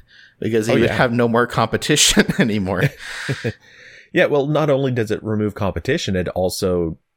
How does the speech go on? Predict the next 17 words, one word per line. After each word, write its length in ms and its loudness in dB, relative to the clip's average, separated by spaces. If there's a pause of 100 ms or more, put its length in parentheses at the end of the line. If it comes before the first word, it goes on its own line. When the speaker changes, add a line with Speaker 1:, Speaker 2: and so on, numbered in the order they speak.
Speaker 2:
it, 320 -8
it 160 0
expands, 1160 -4 (720)
it 120 0
expands 500 0
the 140 -2
footprint 800 -4 (240)
of 220 0
your 200 0
own 220 0
software 720 0
in 160 -2
a 80 0
way 360 0
that, 320 -2 (220)
uh, 500 0 (260)
developers 640 -2